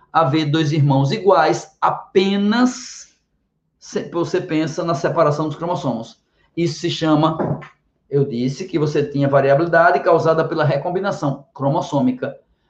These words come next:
mas ainda tem uma outra recombinação que é de pedaço do cromossomo. Lembra que os cromossomos formam pares?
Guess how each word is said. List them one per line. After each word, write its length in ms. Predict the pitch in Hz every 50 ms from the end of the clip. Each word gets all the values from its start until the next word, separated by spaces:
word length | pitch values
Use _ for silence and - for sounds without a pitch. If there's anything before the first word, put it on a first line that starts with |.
| _ _ -
mas 220 | 160 180 190 185
ainda 220 | 208 208 214 233 233
tem 220 | - - 175 185 196
uma 240 | 196 202 208 202 170
outra 480 | 151 156 170 185 214 233 - - 175
recombinação 840 | 170 165 - 165 156 151 147 135 127 - - 151 160 196 196 151 147 - _ _ _ _ -
que 80 | -
é 40 | 175
de 100 | 180 185
pedaço 720 | - - - 220 - 147 143 180 185 190 285 262 - -
do 80 | 175 156
cromossomo. 720 | 151 165 151 147 139 139 - 143 131 127 127 123 - - _ _ _ _ - -
Lembra 260 | 220 269 294 294 -
que 60 | 277
os 80 | 254 -
cromossomos 840 | - 233 220 226 202 - 208 220 214 208 - - - - _ _ _
formam 280 | - 185 185 190 180
pares? 600 | 147 - 156 139 131 131 147 147 - - - _